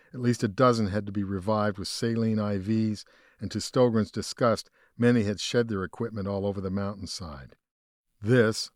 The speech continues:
largely because they had just spent a couple of months at sea level in Kuwait,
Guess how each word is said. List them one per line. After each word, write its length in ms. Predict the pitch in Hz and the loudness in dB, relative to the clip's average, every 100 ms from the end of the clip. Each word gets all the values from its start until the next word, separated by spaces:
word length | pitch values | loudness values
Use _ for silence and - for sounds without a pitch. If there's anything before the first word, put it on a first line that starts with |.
| - | -4
largely 380 | 107 123 117 117 | 4 4 4 -2
because 320 | - 120 104 | 0 -2 0
they 100 | 113 | 0
had 140 | 104 | 0
just 180 | 139 123 | -2 -6
spent 260 | - 131 110 | -4 -2 -2
a 60 | |
couple 320 | - 139 123 | -4 -6 -4
of 80 | 101 | -2
months 240 | 110 104 110 | 0 -2 -6
at 80 | |
sea 300 | 92 - 151 | -12 -4 -2
level 280 | 135 90 85 | 0 -2 -6
in 60 | 87 | -10
Kuwait, 460 | - 95 117 92 | -8 0 2 2